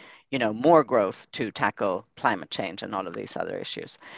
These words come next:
And for the airline industry, you know, growth, G D P growth and population growth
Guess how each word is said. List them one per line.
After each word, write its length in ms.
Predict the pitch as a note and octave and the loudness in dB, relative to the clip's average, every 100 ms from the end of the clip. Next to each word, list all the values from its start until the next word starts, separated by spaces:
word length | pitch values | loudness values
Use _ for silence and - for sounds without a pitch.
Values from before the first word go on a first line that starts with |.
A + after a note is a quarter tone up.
| - - - | -16 -18 0
And 160 | D#3+ D#3 | 2 2
for 300 | - D3+ D3 | 6 8 8
the 180 | D3 - | 6 6
airline 480 | G#3+ D#4+ A#3+ C#3 B2+ | 8 8 8 6 2
industry, 720 | A#2 A2+ G2 - A2 F2 F2 - _ _ | -4 -4 -6 -4 -2 -2 -4 -8 _ _
you 80 | D#3 | 0
know, 140 | A#2+ | 0
growth, 500 | C3 - F#3 D#3+ C#3 | -2 4 8 8 6
G 140 | - D#3+ | -2 -2
D 100 | C#3+ | -2
P 240 | - F3+ | -2 -2
growth 520 | C#3+ C3 A#2 A2+ - - - - _ _ _ - | 0 4 4 4 -4 -18 -20 -20 _ _ _ 2
and 220 | C#3 C3+ - | 2 2 -4
population 580 | - D#3 C3 C3 - B2 | 0 2 4 2 2 -4
growth 320 | G#2+ G#2+ A2+ | 0 0 -2